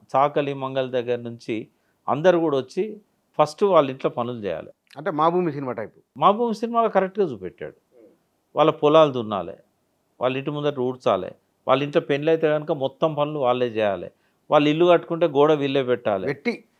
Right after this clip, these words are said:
Speaker 1: అన్ని పెట్టే.
Speaker 2: అంటే ఆడ దొర, ఆడ వానికి మొత్తం అన్ని చేసిపోవాలి.
Speaker 1: వె-, వెట్టి అనే మాట వచ్చింది కాబట్టి చెప్తా. వెట్టి చాకిరీని బాగా వ్యతిరేకించిన వాడు నిజాం.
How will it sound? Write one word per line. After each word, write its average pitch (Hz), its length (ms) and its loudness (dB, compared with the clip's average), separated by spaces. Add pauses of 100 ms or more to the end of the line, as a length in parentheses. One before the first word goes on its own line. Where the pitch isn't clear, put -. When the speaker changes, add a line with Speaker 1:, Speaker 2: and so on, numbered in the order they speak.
Speaker 1:
అన్ని 208 200 0
పెట్టే. 135 360 0
Speaker 2:
అంటే 180 100 -2
ఆడ 175 180 2
దొర, 151 240 0
ఆడ 165 240 2 (100)
వానికి 143 280 -6
మొత్తం 151 200 0
అన్ని 196 180 4
చేసిపోవాలి. 190 400 2 (160)
Speaker 1:
వె-, 135 320 2
వెట్టి 143 280 2
అనే 185 180 2
మాట 156 280 0
వచ్చింది 160 300 -4
కాబట్టి 135 320 -6
చెప్తా. 87 300 -10 (1000)
వెట్టి 135 340 -4
చాకిరీని 175 440 2
బాగా 156 320 4
వ్యతిరేకించిన 143 680 -4
వాడు 123 280 0
నిజాం. 104 400 -6